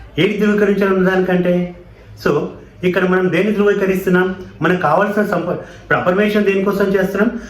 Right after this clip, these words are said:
మనకి ఏదైతే కావాలో దానికి అఫర్మేషన్ చేస్తున్నాం. మనకి ఏం కావాలి అనేది ఏంటిది? అదొక సంకల్పం, కోరిక,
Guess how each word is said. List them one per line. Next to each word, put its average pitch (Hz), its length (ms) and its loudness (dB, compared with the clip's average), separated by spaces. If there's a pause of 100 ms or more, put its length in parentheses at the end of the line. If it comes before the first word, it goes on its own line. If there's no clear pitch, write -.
(180)
మనకి 156 300 0
ఏదైతే 208 460 2
కావాలో 196 440 2
దానికి 220 500 0 (180)
అఫర్మేషన్ 196 600 0
చేస్తున్నాం. 113 460 -4 (340)
మనకి 180 340 2
ఏం 226 120 2
కావాలి 220 460 2
అనేది 214 240 2
ఏంటిది? 208 640 0 (240)
అదొక 202 180 0
సంకల్పం, 180 600 0 (460)
కోరిక, 175 360 0